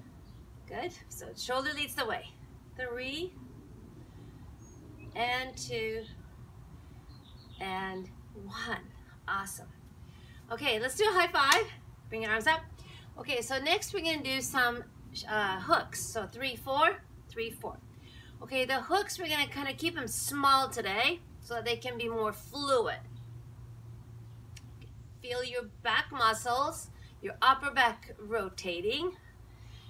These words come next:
So four, three, and two, and one.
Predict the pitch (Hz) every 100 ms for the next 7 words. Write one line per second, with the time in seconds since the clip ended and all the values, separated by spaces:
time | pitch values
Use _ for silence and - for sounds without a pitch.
0 | - - - 214 202 - 269 269 269 269
1 | - - - - - - - - - 247
2 | 240 247 247 240 - - - - - -
3 | - - - 208 208 214 - 220 208 202
4 | - - - - - - - - - -
5 | - - 190 190 185 185 185 - - -
6 | - - 214 214 247 226 -